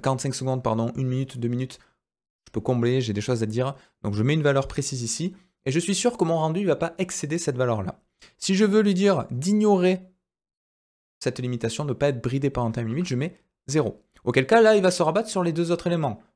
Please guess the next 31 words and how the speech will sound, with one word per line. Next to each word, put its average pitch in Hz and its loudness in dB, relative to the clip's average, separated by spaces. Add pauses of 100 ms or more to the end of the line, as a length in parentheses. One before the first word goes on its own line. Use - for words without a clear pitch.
le 107 -6
max 110 -2
sample 208 -2 (160)
et 175 4
le 160 2
noise 143 0
threshold. - -4 (340)
Le 165 4
max 220 6
sample, 208 6
c'est 180 2
quoi ? 180 4
C'est - 0
le 180 4
nombre 214 4
de 208 4
samples 190 2 (120)
maximum 196 2 (120)
de 165 2
calcul 170 0
de 165 0
mon 156 0
image. 120 -2 (280)
Donc 120 2
là 165 6
aussi, 185 2
c'est - 2
assez 143 0
facile 143 -2
à 131 0
comprendre. 147 -2